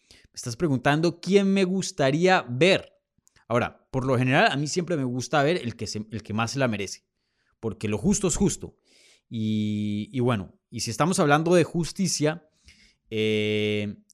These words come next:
si Dariush gana, ya tendría una racha de ocho victorias consecutivas,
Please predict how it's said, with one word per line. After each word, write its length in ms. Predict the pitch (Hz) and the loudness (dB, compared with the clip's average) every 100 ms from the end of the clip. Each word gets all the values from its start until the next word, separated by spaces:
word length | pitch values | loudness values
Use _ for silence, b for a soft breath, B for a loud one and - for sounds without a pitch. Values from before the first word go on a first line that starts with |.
| _ | _
si 220 | - - | -6 -4
Dariush 560 | 139 127 123 135 175 127 | 0 2 2 4 2 2
gana, 420 | 135 165 139 139 113 | 2 2 0 -4 -6
ya 160 | 110 | -6
tendría 260 | 110 127 127 | -4 -4 -2
una 160 | 131 127 | -2 -2
racha 380 | 135 139 - | -2 -4 -4
de 120 | 120 101 | -4 -4
ocho 280 | 131 120 143 | -4 -4 -4
victorias 460 | 123 - 113 120 - | -4 -6 -6 -6 -10
consecutivas, 920 | 123 - - - - 165 165 156 | -14 -16 -18 -8 0 2 2 0